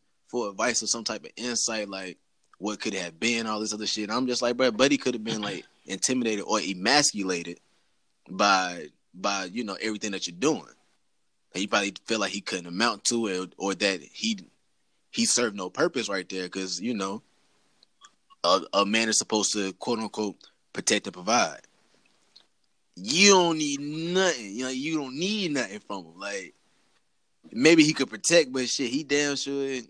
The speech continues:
you already way ahead of him, you know, as far as providing goes. So it's like, he ain't really got no space. But she said, like, you know, the relationship just ended. He ghosted, and that was it. Like, it just stopped. And, you know, she was saying, like, you know,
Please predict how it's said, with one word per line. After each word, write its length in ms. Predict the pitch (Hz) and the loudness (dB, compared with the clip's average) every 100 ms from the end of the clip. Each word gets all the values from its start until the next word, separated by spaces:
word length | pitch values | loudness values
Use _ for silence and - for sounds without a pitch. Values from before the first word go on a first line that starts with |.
| _ - | _ -6
you 200 | 151 147 | 0 2
already 260 | 135 131 | 2 0
way 500 | 107 117 147 143 131 107 101 | -2 0 2 2 0 -4 -8
ahead 300 | 113 123 123 | -6 -4 -4
of 80 | 110 | -4
him, 320 | 107 104 95 90 | -6 -8 -10 -8
you 120 | 117 | -6
know, 140 | 101 | -4
as 80 | 98 | -6
far 180 | - 110 | -4 -6
as 120 | 98 | -6
providing 560 | - 87 120 175 131 104 | -12 0 4 4 2 -6
goes. 440 | 101 101 107 - _ _ _ _ _ _ _ _ - | -10 -10 -14 -18 _ _ _ _ _ _ _ _ -6
So 280 | 107 120 | 0 2
it's 140 | 123 117 | 2 2
like, 200 | 117 117 | 0 0
he 320 | 120 131 139 | 0 0 0
ain't 100 | 131 | 0
really 160 | 127 127 | 0 2
got 160 | 120 | 2
no 140 | 117 110 | 0 -4
space. 320 | - 147 123 | 0 2 2
But 180 | 107 104 | -2 -4
she 220 | - 131 | -2 0
said, 240 | - 127 | 0 0
like, 200 | 113 110 | -2 -4
you 100 | 131 | -6
know, 160 | 117 104 | -4 -4
the 60 | 104 | -2
relationship 400 | 104 120 120 101 | -2 0 -2 -2
just 180 | 98 - | -6 -2
ended. 360 | 117 113 110 - _ _ - | -2 -2 -4 -8 _ _ -8
He 80 | |
ghosted, 560 | 90 98 117 - 110 90 _ _ _ _ _ _ _ | -4 0 0 0 -4 -6 _ _ _ _ _ _ _
and 140 | 85 98 | -4 -2
that 120 | 82 | 0
was 180 | - 107 | 0 0
it. 140 | 90 | -2
Like, 140 | 73 73 | -6 -10
it 100 | 85 | -10
just 200 | 67 - | -4 -4
stopped. 600 | - - 73 - - - _ _ _ _ _ _ _ _ _ _ - | -4 0 0 0 -4 -20 _ _ _ _ _ _ _ _ _ _ -6
And, 80 | 113 | -4
you 320 | 110 110 139 | -2 0 -2
know, 160 | 107 107 | -2 -4
she 180 | - 127 | -4 -4
was 140 | 117 | -2
saying, 280 | - 123 117 | -4 -4 -4
like, 280 | 113 107 92 | -4 -4 -4
you 160 | 123 | -4
know, 260 | 101 98 | -2 -6